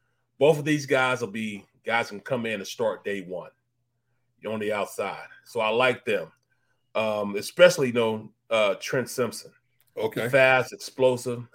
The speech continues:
Speaker 1: but he's only played the position really at a, at a high level, probably
Speaker 2: Mm-hmm.
Speaker 1: one year. And that's just like, you know, um, Sanders. Sanders a transfer from Alabama, didn't get any burn in Alabama, goes to, um, Arkansas and becomes a star. So both of these guys are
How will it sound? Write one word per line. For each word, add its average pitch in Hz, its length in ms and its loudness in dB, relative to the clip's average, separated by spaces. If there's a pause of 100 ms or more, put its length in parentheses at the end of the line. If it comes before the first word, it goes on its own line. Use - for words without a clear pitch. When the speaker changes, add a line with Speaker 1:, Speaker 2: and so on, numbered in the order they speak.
Speaker 1:
but 131 100 2
he's 151 140 0
only 160 160 2
played 156 240 2
the 135 60 -4
position 113 540 -4
really 120 420 2
at 98 100 -2
a, 98 220 -2
at 110 80 2
a 110 40 0
high 113 200 2
level, 104 460 -2 (760)
probably 120 260 2
Speaker 2:
Mm-hmm. 101 80 -4
Speaker 1:
one 107 240 -2
year. 101 340 -8 (220)
And 123 100 4
that's 151 140 4
just 143 160 -2
like, 131 140 2
you 127 100 0
know, 117 320 0 (140)
um, 113 500 0
Sanders. 135 500 0
Sanders 147 460 0 (1400)
a 143 60 -4
transfer 143 560 2
from 135 180 -6
Alabama, 113 580 0
didn't 120 240 -6
get 127 120 -4
any 120 120 -2
burn 120 220 0
in 107 60 0
Alabama, 107 480 0
goes 120 240 -2
to, 104 200 -2
um, 104 280 2
Arkansas 107 520 0
and 90 80 -6
becomes 95 340 -8
a 82 60 -16
star. 95 560 -2 (120)
So - 160 -10
both 143 200 4
of - 40 -6
these 151 160 -4
guys 135 360 6
are 104 180 -4